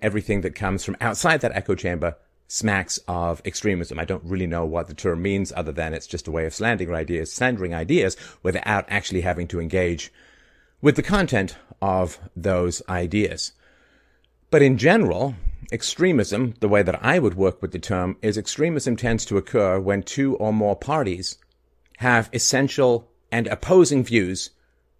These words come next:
that they have no way of reconciling. So you can think of two religious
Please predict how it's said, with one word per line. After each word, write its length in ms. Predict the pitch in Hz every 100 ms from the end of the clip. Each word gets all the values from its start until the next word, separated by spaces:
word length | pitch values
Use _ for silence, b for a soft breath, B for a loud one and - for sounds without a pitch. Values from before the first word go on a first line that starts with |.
| _ _ _ _ -
that 140 | -
they 120 | 120 110
have 260 | 123 113
no 320 | 117 120 127
way 340 | 123 107 101 98
of 280 | 95 95 87
reconciling. 580 | 107 98 - 87 90 90
So 140 | 104
you 100 | 98
can 140 | 104
think 180 | 101 101
of 100 | 98
two 220 | - 113
religious 520 | 92 90 110 113 -